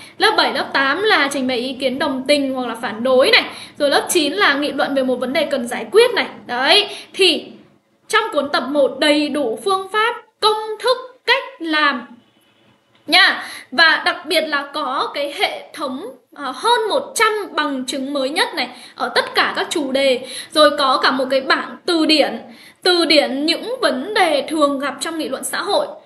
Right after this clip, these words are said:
giúp chúng ta giải quyết nhanh gọn phần giải thích này, giúp chúng ta có thể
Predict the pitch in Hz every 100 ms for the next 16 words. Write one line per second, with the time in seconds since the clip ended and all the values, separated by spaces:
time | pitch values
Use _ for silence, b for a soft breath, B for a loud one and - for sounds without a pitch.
0 | B B 294 466 359 269 320 311 - -
1 | 403 403 403 453 427 349 269 254 233 214
2 | 247 440 359 226 B B B 392 508 494
3 | 269 277 330 330 339 - 196 403 294 -